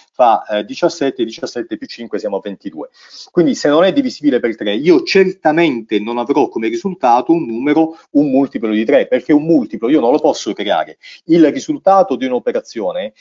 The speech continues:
se, eh, moltiplico un multiplo di tre per un multiplo di quattro, allora io posso avere un multiplo di tre come risultato. Ma se io tra i numeri che moltiplico non c'è il multiplo di tre, se moltiplico sette per quattro,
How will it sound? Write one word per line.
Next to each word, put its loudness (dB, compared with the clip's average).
se, 2
eh, 0
moltiplico 0
un -6
multiplo 2
di 4
tre 2
per -10
un -6
multiplo 0
di 0
quattro, 2
allora 4
io 0
posso -2
avere -4
un -10
multiplo -10
di -2
tre 0
come -10
risultato. -12
Ma -4
se 0
io 4
tra 0
i 4
numeri 2
che 0
moltiplico -6
non 0
c'è 2
il 2
multiplo -6
di -6
tre, -4
se -12
moltiplico -2
sette 0
per -4
quattro, -4